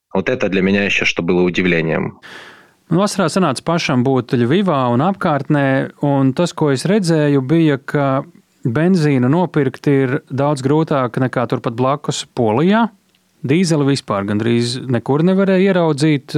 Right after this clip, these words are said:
Speaker 2: tirgojam, tas bija liels retums. Un tāpēc es gribēju saprast par tiem ģeneratoriem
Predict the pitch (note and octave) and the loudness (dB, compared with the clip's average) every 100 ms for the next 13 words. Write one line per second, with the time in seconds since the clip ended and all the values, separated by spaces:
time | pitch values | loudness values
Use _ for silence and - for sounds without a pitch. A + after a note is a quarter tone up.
0 | C#3+ F3+ E3+ D3 C#3+ C#3 B2 A#2+ G#2+ A2 | -2 0 0 0 2 0 -2 -4 -4 -2
1 | G#2+ D3 F3 E3+ F3+ F3+ D#3 - - - | 0 0 0 -2 -2 0 -2 -4 -12 -16
2 | - - - - E3 E3+ G3 - D#3+ F3+ | -16 -18 -14 -2 0 2 0 0 0 2
3 | D3+ F#3 F3+ - E3 C#3+ D3 C#3+ D#3 G#2+ | 2 0 -2 -2 -4 0 0 2 2 0
4 | F#2+ G#2+ G2+ G#2 G#2+ | -2 -2 0 0 0